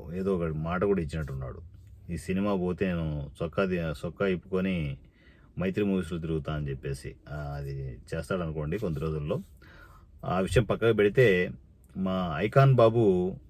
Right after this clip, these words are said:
ఆర్మీని ఒకటి ఫామ్ చేశాను, నా ఆర్మీ, నా పెయిడ్ ఆర్మీ, love you ఆర్మీ అని చెప్పేసి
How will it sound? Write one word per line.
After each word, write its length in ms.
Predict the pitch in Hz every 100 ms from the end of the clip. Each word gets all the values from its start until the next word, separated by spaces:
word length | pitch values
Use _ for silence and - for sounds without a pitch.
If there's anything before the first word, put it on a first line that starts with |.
| - - - - - - - - - - - - -
ఆర్మీని 600 | 101 120 131 120 110 104
ఒకటి 420 | 90 82 85 82
ఫామ్ 480 | 73 - 87 98 98
చేశాను, 480 | 92 - 87 98 120 - - - - -
నా 100 | 98
ఆర్మీ, 840 | 98 90 101 120 127 135 113 78 69
నా 400 | 78 90 85 69 - _ _ _ _ -
పెయిడ్ 220 | 113 123
ఆర్మీ, 500 | 123 117 117 123 104
love 260 | 80 92 104
you 220 | 120 120
ఆర్మీ 280 | 107 107 104
అని 140 | 101
చెప్పేసి 560 | 92 98 92 110 92